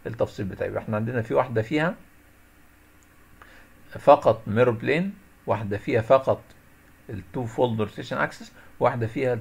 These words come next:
two-fold rotation axis وال، ال mirror plane، وبالتالي هيبقى فيها center of symmetry، ودي تعتبر ال holosymmetrical class اللي احنا بنسميها هنا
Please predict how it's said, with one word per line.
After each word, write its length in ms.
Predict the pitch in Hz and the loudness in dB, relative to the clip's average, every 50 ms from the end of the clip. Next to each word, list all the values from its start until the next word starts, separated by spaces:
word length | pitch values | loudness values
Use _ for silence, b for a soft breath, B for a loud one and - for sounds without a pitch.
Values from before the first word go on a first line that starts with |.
| 117 - | -6 -8
two-fold 360 | 135 123 117 156 143 127 113 | -8 -6 -4 -4 -2 -2 -2
rotation 340 | 110 107 120 123 117 - 139 | -2 -4 -4 -6 -10 -8 -8
axis 320 | 120 123 117 - - 123 113 117 - b b b b - - | -8 -8 -8 -8 -8 -10 -10 -10 -14 b b b b -10 -4
وال، 280 | 104 104 110 110 - - - - - - | 0 0 2 0 0 -4 -10 -16 -12 -8
ال 520 | 107 98 95 98 95 95 98 92 95 92 | -6 -4 -4 -4 -4 -4 -6 -6 -4 -2
mirror 340 | 110 117 117 113 107 - - | -2 0 0 0 -2 -2 -2
plane، 180 | 117 139 160 165 165 - B B B B - | -2 0 0 -2 -4 -6 B B B B -8
وبالتالي 480 | 123 104 101 - - 123 117 117 110 | -8 -8 -8 -4 0 2 2 2 2
هيبقى 180 | 104 98 95 90 | 0 -2 -2 -4
فيها 160 | - - 113 | -2 -2 -4
center 360 | 104 - - 113 110 - - | -2 -2 -4 -6 -4 -4 -6
of 80 | - 98 - - | -8 -8 -10 -10
symmetry، 360 | - 104 110 113 113 - 117 120 117 B B B B - | -8 -6 -6 -6 -6 -6 -10 -10 -10 B B B B -10
ودي 240 | - 92 92 107 113 | -8 -8 -6 -6 -4
تعتبر 460 | 110 104 - - - 117 110 107 101 | -4 -4 -4 -2 0 0 0 0 -2
ال 260 | 95 92 104 110 107 101 | -2 -2 -4 -4 -6 -6
holosymmetrical 680 | - 190 143 110 110 110 - 107 - 110 104 - - 120 | -6 -6 -4 -4 -4 -4 -6 -6 -6 -6 -6 -6 -6 0
class 240 | 110 127 147 156 - - B B B B B B | 2 4 4 2 0 -6 B B B B B B
اللي 180 | - 95 98 110 | -4 0 0 0
احنا 160 | 110 107 101 | 0 -2 -4
بنسميها 680 | 95 98 95 - - 98 98 98 104 101 95 95 104 | -4 -6 -6 -8 -8 -8 -6 -4 -4 -4 -4 -4 -4
هنا 220 | 107 107 107 110 | -4 -6 -6 -8